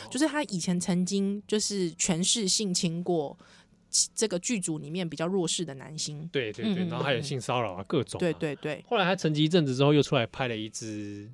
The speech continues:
Speaker 1: 影片，他正好在厨房。
Speaker 2: 嗯。嗯。
Speaker 1: 然后就解释自己的清白。
Speaker 2: 是。
Speaker 1: 然后他解释的过程里面呢，他就有点模仿纸牌屋的那个表演方式。
Speaker 2: <laughs>
Speaker 1: 就是他用他的口-，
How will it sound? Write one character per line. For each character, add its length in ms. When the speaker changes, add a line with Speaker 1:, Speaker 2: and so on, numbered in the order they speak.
Speaker 1:
影 120
片， 180
他 140
正 160
好 60
在 80
厨 260
房。 180
Speaker 2:
嗯。 100
嗯。 80
Speaker 1:
然 100
后 60
就 160
解 220
释 200
自 100
己 120
的 80
清 280
白。 100
Speaker 2:
是。 340
Speaker 1:
然 140
后 160
他 100
解 220
释 100
的 80
过 220
程 180
里 140
面 240
呢， 240
他 80
就 100
有 80
点 100
模 300
仿 260
纸 200
牌 200
屋 140
的 140
那 80
个 60
表 180
演 120
方 200
式。 180
Speaker 2:
<laughs> 100
Speaker 1:
就 140
是 80
他 100
用 140
他 100
的 140
口-， 200